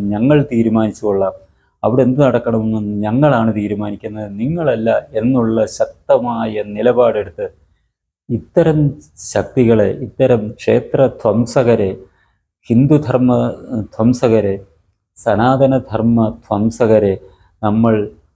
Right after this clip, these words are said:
തീർത്തും പരാജയപ്പെടുത്തുക എന്നത് മാത്രമാണ്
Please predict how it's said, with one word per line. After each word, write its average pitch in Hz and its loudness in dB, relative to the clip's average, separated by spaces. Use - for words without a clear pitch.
തീർത്തും 135 2
പരാജയപ്പെടുത്തുക 120 0
എന്നത് 110 0
മാത്രമാണ് 98 0